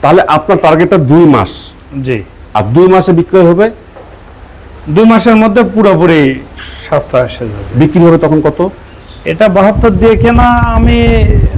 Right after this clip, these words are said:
Speaker 2: আইডিয়া করছি যে হয়তো এক লাখ তিরিশ পঁয়ত্রিশ হাজার, যদি বাজার ভালো থাকে চল্লিশও হতে পারে ইনশাল্লাহ।
Speaker 1: আচ্ছা।
Speaker 2: হাট থেকে একটা গরু আনি, ওকে আগে রুচিটা পুরোপুরি নিয়ে আসার চেষ্টা করি।
Speaker 1: হুম।
Speaker 2: আহ, পুরোপুরি রুচি এসে গেল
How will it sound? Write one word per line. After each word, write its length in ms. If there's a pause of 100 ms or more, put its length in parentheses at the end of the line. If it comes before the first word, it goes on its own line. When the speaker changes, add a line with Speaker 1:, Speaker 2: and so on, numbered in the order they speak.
Speaker 2:
আইডিয়া 340
করছি 380
যে 140
হয়তো 420 (640)
এক 180
লাখ 140 (120)
তিরিশ 580 (100)
পঁয়ত্রিশ 420
হাজার, 280 (680)
যদি 240
বাজার 320
ভালো 260
থাকে 360 (180)
চল্লিশও 480
হতে 200
পারে 220
ইনশাল্লাহ। 480 (160)
Speaker 1:
আচ্ছা। 320 (100)
Speaker 2:
হাট 320 (120)
থেকে 140
একটা 240
গরু 300
আনি, 320 (320)
ওকে 220
আগে 240
রুচিটা 760
পুরোপুরি 640
নিয়ে 180
আসার 280 (120)
চেষ্টা 420
করি। 420
Speaker 1:
হুম। 160 (320)
Speaker 2:
আহ, 140 (100)
পুরোপুরি 500
রুচি 400
এসে 320
গেল 260